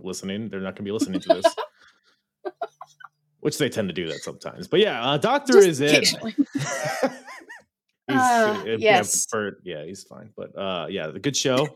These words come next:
Speaker 1: Um, pretty, like, I mean, for somebody who's been watching all these shows, there is a lot more, like, wrestling on this show than there typically is from E C W, which
Speaker 2: Okay.
Speaker 1: I don't know, 'cause you're,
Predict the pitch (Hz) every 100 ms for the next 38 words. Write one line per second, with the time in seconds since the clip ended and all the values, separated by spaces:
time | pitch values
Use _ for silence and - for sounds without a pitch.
0 | - 113 113 110 104 98 - - - _
1 | - _ _ _ - 277 311 302 185 147
2 | 127 - - _ _ _ _ _ - 147
3 | 151 156 185 180 151 147 135 123 120 123
4 | 139 139 151 - 165 175 131 139 131 -
5 | - 131 123 117 127 - 104 110 113 98
6 | 98 - 92 85 87 - 113 117 131 127
7 | - 127 131 131 - 135 143 147 147 151
8 | 165 156 135 135 143 151 151 - 147 139
9 | 143 143 135 160 139 311 294 359 - _
10 | _ _ _ - 160 208 196 190 185 156
11 | 139 202